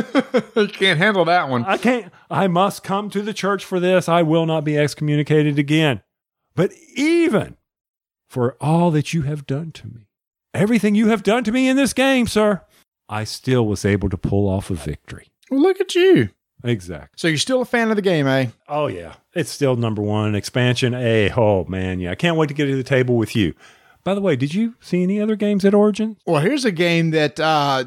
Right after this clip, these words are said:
Speaker 1: that I know that you would not like. So you know how Nate and Mark like talk about the game Thief
Speaker 2: Yes.
Speaker 1: from Academy Games? Yeah.
Speaker 2: Yeah.
Speaker 1: Don't, don't. Just don't.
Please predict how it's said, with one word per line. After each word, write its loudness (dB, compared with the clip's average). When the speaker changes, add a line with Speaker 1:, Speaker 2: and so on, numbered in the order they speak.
Speaker 1:
that 0
I 2
know 0
that -2
you 0
would 2
not 0
like. -8
So -4
you 0
know 0
how 0
Nate -2
and 0
Mark 0
like -2
talk -2
about 0
the -4
game 0
Thief -4
Speaker 2:
Yes. -2
Speaker 1:
from 0
Academy 0
Games? -2
Yeah. -2
Speaker 2:
Yeah. -2
Speaker 1:
Don't, 0
don't. 2
Just -4
don't. 2